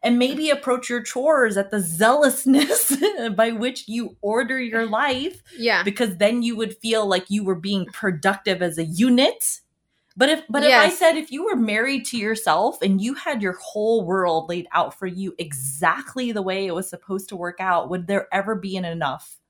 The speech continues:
Speaker 2: No, it'd probably bore the hell out of me. So, see, part
Speaker 1: There's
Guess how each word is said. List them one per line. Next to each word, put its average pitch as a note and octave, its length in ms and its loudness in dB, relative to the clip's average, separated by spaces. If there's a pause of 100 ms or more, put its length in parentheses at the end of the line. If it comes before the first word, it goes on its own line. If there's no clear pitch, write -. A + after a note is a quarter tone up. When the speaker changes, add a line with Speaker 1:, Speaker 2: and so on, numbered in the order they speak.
(540)
Speaker 2:
No, A3 300 -2
it'd F#3 160 -4
probably F#3 280 -2
bore F3 200 -4
the F3 120 -6
hell G3 180 -4
out E3+ 100 -2
of D#3+ 120 -10
me. D3+ 120 -16 (640)
So, D4 260 4
see, D#4 240 0
part - 100 -10
Speaker 1:
There's C4+ 160 8